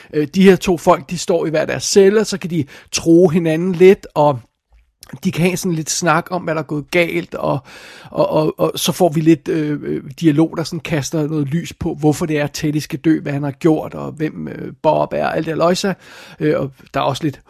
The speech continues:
obligatorisk flashback med, med fortællestemmen på, så vi får fyldt lidt mere baggrundshistorie ind i. Men ellers så er konceptet, øh, med, at de her to folk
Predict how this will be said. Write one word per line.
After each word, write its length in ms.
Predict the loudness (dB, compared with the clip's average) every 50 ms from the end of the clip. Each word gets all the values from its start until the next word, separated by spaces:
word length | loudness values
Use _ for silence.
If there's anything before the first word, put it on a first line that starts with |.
| -20 -6 _
obligatorisk 680 | -4 -2 -2 -2 -2 -2 -4 -2 -2 -2 -2 -2 -4 -10
flashback 720 | -6 0 2 2 2 2 0 0 2 2 2 2 0 -2
med, 280 | -4 -2 -2 -2 -4 -4
med 160 | -6 -8 -8
fortællestemmen 680 | -8 -6 -2 -2 -2 -2 -2 -2 -2 -2 -2 -2 -2
på, 180 | -2 -2 -2 -2
så 100 | -6 -8
vi 100 | -8 -8
får 120 | -8 -8
fyldt 240 | -6 -6 -6 -6 -6
lidt 120 | -8 -6
mere 220 | -4 -2 -2 -2 -2
baggrundshistorie 840 | 0 2 4 4 4 2 -4 -6 -6 -10 -10 -8 -8 -8 -8 -10
ind 320 | -10 -8 -10 -10 -8 -8 -8
i. 220 | -8 -6 -8 -8 -12 -18 -20 -18 _
Men 160 | -2 -2 -2 0 _
ellers 260 | 4 4 4 4 -4
så 460 | -4 -6 -8 -10 -8 -4 0 0 2 2
er 180 | 2 0 0 -2 -6 _ _ _ _ _ _ -20 _ _
konceptet, 760 | -2 -2 0 0 0 -2 -2 0 0 0 0 0 -4 -10 -14 -14 -20 -20 -20 -20 _ -12
øh, 360 | -12 -12 -10 -10 -10 -8 -8
med, 180 | -6 -6 -6
at 140 | -6 -6 -2
de 60 | -2
her 80 | -2 -2
to 160 | -2 -4 -6
folk 380 | -6 -2 -2 -2 -2 -2 -8